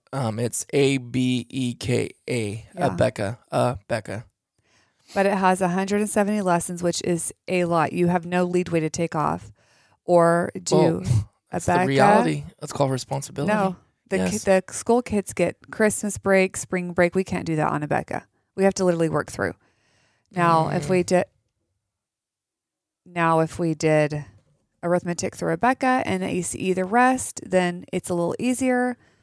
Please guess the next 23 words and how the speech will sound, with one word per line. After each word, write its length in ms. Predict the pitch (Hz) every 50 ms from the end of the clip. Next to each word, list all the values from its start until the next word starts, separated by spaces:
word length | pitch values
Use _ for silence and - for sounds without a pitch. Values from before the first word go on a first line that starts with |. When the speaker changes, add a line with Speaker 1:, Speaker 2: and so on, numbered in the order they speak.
| _ _ _ _ _ _ _ _ _ -
Speaker 2:
I'm 260 | - 180 175 175 180
thinking 260 | - 190 175 165 185
about 180 | 175 170 - -
teaching 320 | - 190 - - 196 185
textbooks, 760 | 180 - - 220 - - - - 214 214 214 - - - -
which, 460 | 196 185 180 180 - - - - - - -
um, 440 | - 190 190 190 - 196 190 190 190 _
Priscilla 380 | - 180 170 - 190 185 180 175
Dingler 520 | 185 180 180 185 180 175 165 165 170 - - _ _ _ _ _ _ -
is 140 | 175 165
super 400 | - - - - - 202 - 180 165
good 140 | 170 160 160
at 80 | -
math, 280 | 160 160 156 156 160 -
and 180 | - 160 160
she 180 | - - - 180
does 220 | 175 165 160 -
teaching 300 | - 165 160 - 160 156
textbooks. 680 | - 160 160 - - - 170 156 151 - - - - -
Carrie 240 | - 180 160 - -
Tini 320 | - - 202 196 180 180 170
does. 420 | 175 165 160 160 156 160 - - _ _ _ _ _ _ _ _ _ _ _ _ _ _ _ _ _ _ _ _ _ -
Um, 400 | 170 165 165 160 165 170 185